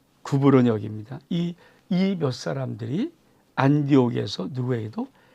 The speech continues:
헬라인에게도, 헬라인에게도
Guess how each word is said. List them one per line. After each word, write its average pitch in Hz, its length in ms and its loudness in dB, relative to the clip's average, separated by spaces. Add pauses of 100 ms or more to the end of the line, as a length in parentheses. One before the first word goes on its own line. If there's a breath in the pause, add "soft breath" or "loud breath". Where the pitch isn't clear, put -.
(220 soft breath)
헬라인에게도, 117 1300 -2 (1600)
헬라인에게도 202 880 2